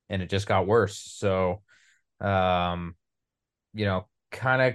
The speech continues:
kept a pretty decent first lap and then started falling apart a little bit, and then just a, so many guys went by me, and then once I kind of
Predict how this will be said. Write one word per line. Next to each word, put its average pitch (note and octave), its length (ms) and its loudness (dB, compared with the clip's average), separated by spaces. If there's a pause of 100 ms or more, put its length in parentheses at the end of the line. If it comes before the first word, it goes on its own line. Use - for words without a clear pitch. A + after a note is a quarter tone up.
kept C3+ 280 -2
a B2 100 -4
pretty C3+ 320 -2
decent B2+ 400 0
first B2 240 0
lap A#2+ 280 2
and A2+ 80 -2
then A2 120 -2
started A2+ 340 0
falling A#2+ 220 0
apart A2+ 320 2
a G#2+ 40 -2
little A#2+ 200 2
bit, A#2+ 320 0
and G#2+ 160 -6
then G#2+ 180 -2
just G2+ 220 -4
a, A2 40 -8
so - 800 -2
many G#2+ 160 4
guys G2+ 300 4
went G2+ 160 0
by G2 220 2
me, G2+ 140 2
and F#2+ 100 -2
then F#2+ 160 -4
once F#2+ 200 -4
I G2 120 -2
kind F#2+ 240 -4
of F2+ 200 -8